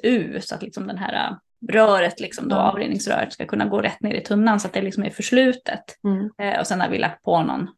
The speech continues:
Speaker 1: någon liten sten eller någonting, liksom så.
Speaker 2: Mm.
Speaker 1: Det är det absolut enda som jag spontant kan liksom känna är, är så här farligt, farligt för barn.
Speaker 2: Ja, jo, men och det, och det kan jag hålla med om, för vi har ju en gammal, eh, gödselbrunn
Speaker 1: Mm.
Speaker 2: på baksidan.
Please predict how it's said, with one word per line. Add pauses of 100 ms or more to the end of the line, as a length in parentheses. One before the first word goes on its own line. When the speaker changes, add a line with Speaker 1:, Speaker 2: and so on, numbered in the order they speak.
Speaker 1:
någon
liten
sten
eller
någonting,
liksom
så.
Speaker 2:
Mm. (140)
Speaker 1:
Det
är
det
absolut
enda
som
jag
spontant
kan
liksom
känna
är,
är
så
här
farligt, (100)
farligt
för
barn. (220)
Speaker 2:
Ja,
jo,
men
och
det,
och
det
kan
jag
hålla
med
om,
för
vi
har
ju
en
gammal,
eh,
gödselbrunn (260)
Speaker 1:
Mm. (100)
Speaker 2:
på
baksidan.